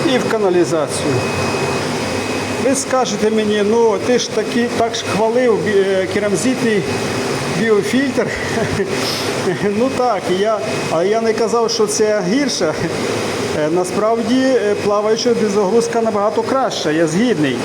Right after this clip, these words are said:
Не треба продувати, так як я от там продуваю постійно раз в тиждень. Ну, розумієте, немає застойних зон ніяких, самоочисна. Так, правда,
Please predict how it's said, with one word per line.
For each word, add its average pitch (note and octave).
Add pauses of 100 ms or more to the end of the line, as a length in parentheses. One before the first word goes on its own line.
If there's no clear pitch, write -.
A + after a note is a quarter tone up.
Не F3+
треба A#3+
продувати, A3+
так A3+
як G#3
я G#3+
от G#3
там G#3 (840)
продуваю G#3
постійно G3+
раз G3
в -
тиждень. F#3+ (640)
Ну, A#3+
розумієте, A3 (440)
немає A3+ (140)
застойних A3
зон B3
ніяких, A3
самоочисна. A#3 (420)
Так, C#4+ (100)
правда, A#3